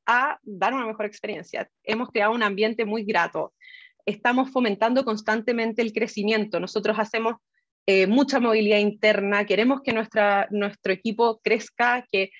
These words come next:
sus ideas sean escuchadas y que se, salgan adelante.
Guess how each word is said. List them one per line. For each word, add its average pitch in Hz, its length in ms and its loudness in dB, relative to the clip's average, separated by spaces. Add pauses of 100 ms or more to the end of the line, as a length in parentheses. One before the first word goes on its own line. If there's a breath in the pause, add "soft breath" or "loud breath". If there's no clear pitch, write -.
(160 loud breath)
sus 214 180 -2
ideas 214 260 2
sean 226 200 -2
escuchadas 226 640 0
y 202 140 -10
que 180 100 -10
se, - 220 -12
salgan 226 380 -2
adelante. 233 640 -2